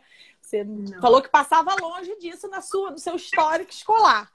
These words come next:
Speaker 1: Mas você passou de primeira no vestibular. Então, como é que foi sua rotina de estudos, né, no ano do vestibular?
Speaker 2: Então, né, quem tá no ano do vestibular ou já esteve em algum momento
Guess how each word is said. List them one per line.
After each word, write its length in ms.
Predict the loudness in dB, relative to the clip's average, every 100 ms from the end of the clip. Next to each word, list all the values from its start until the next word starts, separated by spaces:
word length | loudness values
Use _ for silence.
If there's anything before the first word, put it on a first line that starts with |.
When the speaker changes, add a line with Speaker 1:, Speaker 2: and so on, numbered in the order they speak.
| _ _ _ -10
Speaker 1:
Mas 180 | -8 -8
você 240 | -8 -10
passou 300 | -10 -10 -10
de 140 | -10
primeira 460 | -10 -8 -8 -10 -12
no 100 | -12
vestibular. 680 | -10 -8 -6 -2 0 0 -2
Então, 200 | -8 -6
como 140 | -6 -8
é 60 |
que 80 | -8
foi 120 | -8
sua 160 | -6 -6
rotina 520 | -6 -8 -10 -12 -10
de 120 | -12
estudos, 720 | -14 -12 -8 -6 -6 -6 -6
né, 300 | -4 -4 -4
no 180 | -4 -2
ano 140 | 0
do 100 | 0
vestibular? 580 | 2 2 0 0 0 -2 -12 _ _ -14 -14 _ _ _ _ -12
Speaker 2:
Então, 600 | -6 -6 -6 -2 -2 -2
né, 280 | -6 -8 -10 _ _ _
quem 380 | -6 -6 -8 -12 -4
tá 220 | -2 -2
no 100 | -6
ano 140 | -12
do 80 | -16
vestibular 540 | -18 -18 -12 -8 -8
ou 160 | -8 -12
já 120 | -14
esteve 480 | -16 -18 -16 -16 -14
em 40 |
algum 200 | -16 -14
momento 600 | -12 -12 -12 -12 -12 -16